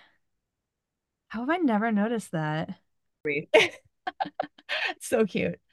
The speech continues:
Speaker 1: Um, yes. Okay, wait, some other people to watch out for during this transit, just 'cause they have strong, um, Gemini placements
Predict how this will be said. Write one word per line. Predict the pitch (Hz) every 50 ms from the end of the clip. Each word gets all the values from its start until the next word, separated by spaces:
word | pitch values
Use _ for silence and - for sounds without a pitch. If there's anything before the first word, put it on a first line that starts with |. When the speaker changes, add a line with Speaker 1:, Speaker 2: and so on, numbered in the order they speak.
| - - - -
Speaker 1:
Um, | - 262 269 262 262 269 262 262 262 262 269 269 269 277 277 - - _ _ _ _ _ _ _ _ _ _ _ _ _
yes. | 247 240 277 269 262 254 247 240 226 208 196 196 190 - - - -
Okay, | 294 294 285 330 285 262
wait, | 285 285 247 208
some | - 320 285 269 -
other | 240 233 220 247 254
people | 247 302 330 349 370
to | 427 403
watch | 330 262 226 214 202 -
out | 208 196 190
for | - 233
during | 214 190 190 185 190 180
this | 180 180 -
transit, | - - 165 156 156 160 180 202 214 -
just | - 190 180
'cause | - 285 226
they | 277 311
have | 320 320 294
strong, | - - - - 220 196 185 180 185 185 190 190 190 196 202 - _ _
um, | - 190 185 180 175 175 175 180 175 _ _ _ _ _ _ 190 165
Gemini | - - 220 196 175 196 208 220 233 240 247
placements | 226 - - 285 254 254 254 - - 269 254 254 254 262 262 -